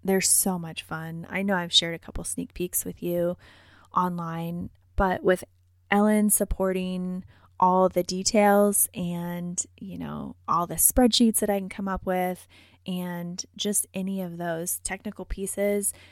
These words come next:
and then Kim helping me with the creative stuff and getting that together. I think if I could just focus on creating the content for these three things, that it's gonna feel really exciting and I'll feel really good going into quarter four with these things done.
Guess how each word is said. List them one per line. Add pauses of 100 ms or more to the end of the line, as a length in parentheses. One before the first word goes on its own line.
(200)
and
then
Kim
helping
me
with
the
creative
stuff
and
getting
that
together.
I
think
if
I
could
just
focus
on
creating
the
content
for
these
three
things, (400)
that
it's
gonna
feel
really
exciting
and (540)
I'll
feel
really
good
going
into
quarter
four
with
these
things
done.